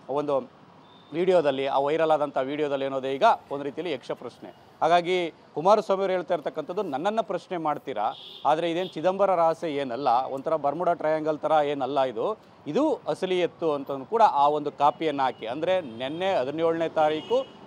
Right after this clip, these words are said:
ಎಪ್ಪತ್ತೊಂದು ಇನ್ಸ್‌ಪೆಕ್ಟರ್‌ಗಳ ವರ್ಗಾವಣೆಯ ಪಟ್ಟಿಯಲ್ಲಿ ನಾಲ್ಕನೇ ಹೆಸರು ವಿವೇಕಾನಂದ, ಮೈಸೂರಿಗೆ ವಿ ವಿ ಪುರಂಗೆ ಸಂಬಂಧಪಟ್ಟಂಥ ವರ್ಗಾವಣೆ, ಅದನ್ನೇ ಇಟ್ಕೊಂಡು ಈಗ ಕುಮಾರಸ್ವಾಮಿ ಅವರು ವಾಗ್ಯುದ್ಧವನ್ನು ಕೂಡ ಶುರು ಮಾಡಿದ್ದಾರೆ. ಅದಕ್ಕೆ ಸಿದ್ದರಾಮಯ್ಯನವರು ಮತ್ತು ಅವರ ಪುತ್ರ ಯತೀಂದ್ರ ಉತ್ತರ ಏನಿರುತ್ತೆ ಅನ್ನೋದು ಕೂಡ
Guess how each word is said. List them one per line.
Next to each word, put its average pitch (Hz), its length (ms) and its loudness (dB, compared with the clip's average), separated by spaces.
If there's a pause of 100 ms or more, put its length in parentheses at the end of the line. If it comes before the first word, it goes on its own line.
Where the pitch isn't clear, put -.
ಎಪ್ಪತ್ತೊಂದು 175 560 -2
ಇನ್ಸ್‌ಪೆಕ್ಟರ್‌ಗಳ 160 560 -4
ವರ್ಗಾವಣೆಯ 151 640 4
ಪಟ್ಟಿಯಲ್ಲಿ 180 580 0
ನಾಲ್ಕನೇ 160 720 2
ಹೆಸರು 185 380 -2
ವಿವೇಕಾನಂದ, 156 720 -2
ಮೈಸೂರಿಗೆ 151 680 -2 (260)
ವಿ 175 80 0
ವಿ 185 120 4
ಪುರಂಗೆ 165 380 0
ಸಂಬಂಧಪಟ್ಟಂಥ 151 720 -2
ವರ್ಗಾವಣೆ, 151 840 2 (140)
ಅದನ್ನೇ 240 380 4
ಇಟ್ಕೊಂಡು 165 440 0
ಈಗ 117 180 -2
ಕುಮಾರಸ್ವಾಮಿ 156 760 2
ಅವರು 143 160 -2
ವಾಗ್ಯುದ್ಧವನ್ನು 143 600 0
ಕೂಡ 175 140 0 (420)
ಶುರು 240 220 4
ಮಾಡಿದ್ದಾರೆ. 147 520 4 (240)
ಅದಕ್ಕೆ 220 420 4
ಸಿದ್ದರಾಮಯ್ಯನವರು 190 840 4
ಮತ್ತು 185 200 -2
ಅವರ 160 100 2
ಪುತ್ರ 170 320 -4
ಯತೀಂದ್ರ 170 420 2
ಉತ್ತರ 160 320 2
ಏನಿರುತ್ತೆ 180 580 0
ಅನ್ನೋದು 151 180 -4
ಕೂಡ 208 100 0